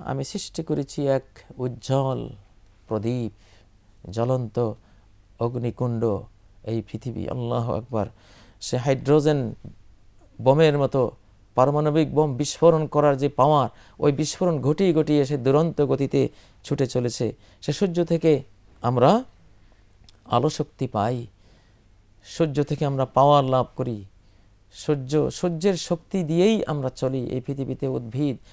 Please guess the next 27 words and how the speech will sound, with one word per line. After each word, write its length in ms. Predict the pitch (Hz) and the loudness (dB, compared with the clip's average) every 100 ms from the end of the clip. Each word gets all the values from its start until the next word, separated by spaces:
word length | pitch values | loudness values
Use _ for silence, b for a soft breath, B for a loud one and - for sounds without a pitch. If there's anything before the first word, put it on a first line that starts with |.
| b | b
এই 200 | - 139 | -2 0
পৃথিবীতে 600 | 127 135 139 131 131 135 | 2 0 -2 -2 0 0
জীবন 480 | 113 117 131 151 147 | 0 -2 2 4 2
চলমান 400 | 123 139 131 123 | 0 0 0 -2
রয়েছে 400 | 123 131 127 120 - b b | -2 -4 -4 -6 -8 b b
এ 80 | - | -6
সূর্যের 500 | 131 - 139 123 139 | -4 -2 -4 0 0
ওই 100 | 127 123 | 0 2
পাওয়ার 360 | 123 131 131 120 | 4 6 4 2
দিয়ে। 300 | 127 120 117 b b | -2 -2 -4 b b
"ওয়া 100 | - | -4
জাআলনা 520 | 131 123 139 131 127 | 0 0 0 0 -2
সিরাজান 540 | 120 - 135 127 123 123 | -4 -4 -2 -2 -2 -4
ওয়াহাজা 720 | 117 123 - 131 127 127 113 - B B B | -4 -6 -2 0 2 0 -2 -4 B B B
ওয়া 120 | - 175 | 2 4
আনজালনা 600 | 156 143 175 160 156 151 | 4 6 6 6 6 6
মিনাল 300 | 147 147 143 | 4 4 4
মুসিরাতি 800 | 143 135 - 139 143 139 131 131 | 2 0 0 2 4 4 2 -2
মাআন 680 | 127 135 131 123 - 127 - | 0 2 2 0 -2 -4 -2
সাজ্জাজা", 760 | 131 110 147 160 139 131 120 - b b b b | -4 -2 0 2 2 0 0 -2 b b b b
আর 300 | - 131 120 | 2 4 4
আমি 420 | - 135 143 120 - b - | 2 0 0 -2 -8 b -4
বর্ষণশীল 560 | 98 170 - 277 - 202 | 0 0 -2 -4 0 2
মেঘমালা 480 | 156 160 170 143 139 | 4 4 4 2 0
থেকে 380 | - 135 131 123 | -4 -4 -4 -4
মুষলধারার 720 | 123 - 214 185 156 143 123 | -6 -6 -6 -4 -2 -2 -2
বৃষ্টি 480 | 120 - - 135 | -6 -8 -4 -4